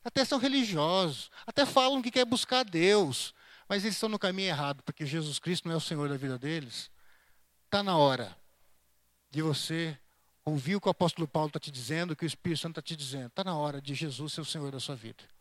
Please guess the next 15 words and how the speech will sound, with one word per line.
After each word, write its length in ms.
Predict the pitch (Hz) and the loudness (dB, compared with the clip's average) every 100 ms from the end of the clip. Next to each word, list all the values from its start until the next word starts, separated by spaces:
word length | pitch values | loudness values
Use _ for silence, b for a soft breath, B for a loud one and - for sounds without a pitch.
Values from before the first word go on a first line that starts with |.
| b b b b b _ _ _ _ _ _ _ _ _ _ | b b b b b _ _ _ _ _ _ _ _ _ _
Tá 100 | 151 | -6
na 80 | 151 | -2
hora 140 | 165 | -2
de 100 | 156 | -2
deixar 360 | 160 160 - 202 | -2 -2 0 -2
de 100 | 165 | -2
ser 180 | 220 202 | 0 0
um 120 | 175 | 2
bom 180 | 175 190 | 2 2
religioso, 800 | 175 151 120 127 110 107 - _ b b | 0 0 -2 -4 -6 -10 -12 _ b b
de 80 | 202 | -6
ser 160 | - | -2
uma 140 | 254 233 | 0 2
boa 240 | 196 233 | 4 4
pessoa, 680 | - 226 - 190 196 131 | 4 2 2 2 0 -2